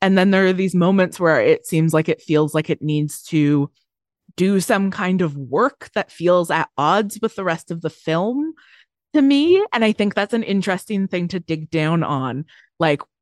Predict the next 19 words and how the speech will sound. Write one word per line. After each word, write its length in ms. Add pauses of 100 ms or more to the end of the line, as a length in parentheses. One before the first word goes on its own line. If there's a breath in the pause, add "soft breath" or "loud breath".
(140)
what 360
are 160
the 220
sort 180
of 100
levels 1040 (420)
at 180
which 220
the 100
feminism 600
of 120
the 80
film 300
is 100
attempting 440
to 140
operate? 680
And, 140
like, 260